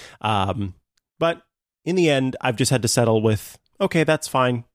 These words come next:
It just, uh, has to be turned on and off, or turned, excuse me, off and back on again, and that's just how it is." And so now that I've, uh, settled and agreed to that, it works as I need it to. I mean, one thing that's great about it is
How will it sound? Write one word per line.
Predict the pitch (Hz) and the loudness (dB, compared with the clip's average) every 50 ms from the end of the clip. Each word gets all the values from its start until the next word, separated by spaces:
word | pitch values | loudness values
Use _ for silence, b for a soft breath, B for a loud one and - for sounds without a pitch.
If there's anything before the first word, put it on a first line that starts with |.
| _ - - | _ -8 -8
It | 131 | -2
just, | - 143 117 - - - 147 | 0 0 0 0 -2 0 0
uh, | 143 139 135 131 | 2 2 2 2
has | 143 139 - | 0 -2 -2
to | - 139 | 0 -2
be | 143 | -2
turned | - - 143 135 135 143 | 0 0 -2 0 2 0
on | 139 139 | 0 2
and | 139 139 | 0 0
off, | 139 135 - - - _ b b b b b b b b | 0 -2 -2 -4 -14 _ b b b b b b b b
or | - 123 | -2 -2
turned, | - - 135 131 123 - _ _ _ _ _ _ _ - | 2 2 2 0 0 -4 _ _ _ _ _ _ _ -18
excuse | - - - 143 127 | -16 -6 -2 0 0
me, | 131 117 - | 0 0 0
off | - 135 143 - - - _ _ _ _ _ _ _ _ _ _ - | 0 0 0 0 -2 -8 _ _ _ _ _ _ _ _ _ _ -4
and | 143 139 | -2 0
back | 135 143 139 - | 0 0 0 0
on | 147 135 117 | 0 2 2
again, | 104 110 110 110 110 113 _ _ - | 2 0 0 -2 -2 -6 _ _ -2
and | 110 107 110 110 110 110 110 107 _ _ - | 0 2 2 4 2 2 0 -2 _ _ -4
that's | 123 117 - - - | -2 -2 -2 -2 -4
just | - - 107 - | -2 -2 -2 0
how | 127 120 127 | 0 2 2
it | 135 | 2
is." | 127 107 101 - - - B B B B B B B B B B B | 2 0 0 -2 -4 -6 B B B B B B B B B B B
And | 113 104 | -6 -4
so | 127 135 | -2 0
now | 147 151 | 0 2
that | 151 147 | 2 2
I've, | 147 143 120 - 151 | 2 0 0 0 -2
uh, | 143 135 135 135 135 131 131 127 117 - _ _ _ _ | 0 2 2 2 2 2 0 -2 -4 -8 _ _ _ _
settled | - - 143 135 143 147 135 | -6 -4 0 0 2 0 0
and | 135 123 | 0 -2
agreed | 117 98 117 127 131 131 117 | -2 0 2 2 2 2 2
to | 135 123 | 0 0
that, | 123 127 127 139 - _ _ - | 2 2 2 0 -2 _ _ -4
it | - 107 104 - _ _ _ _ _ _ _ _ - | -2 -2 -2 -2 _ _ _ _ _ _ _ _ 0
works | 117 127 127 - - - - | 2 2 2 2 -2 -6 -4
as | 127 104 | 0 2
I | 117 | 4
need | 113 123 123 120 | 4 4 4 2
it | 107 - | 0 0
to. | - 110 101 98 98 95 - _ _ _ _ - | 0 0 2 2 0 -2 -4 _ _ _ _ -6
I | 131 | -2
mean, | 139 135 135 | 0 2 2
one | 147 170 175 170 | 4 2 2 2
thing | - 165 143 135 | 0 0 0 0
that's | 120 - | -2 -2
great | - 139 123 120 | -2 0 0 2
about | 113 120 113 110 | 2 2 2 0
it | 104 104 | 0 0
is | 104 101 101 95 92 - - | 2 2 2 0 -2 -4 -6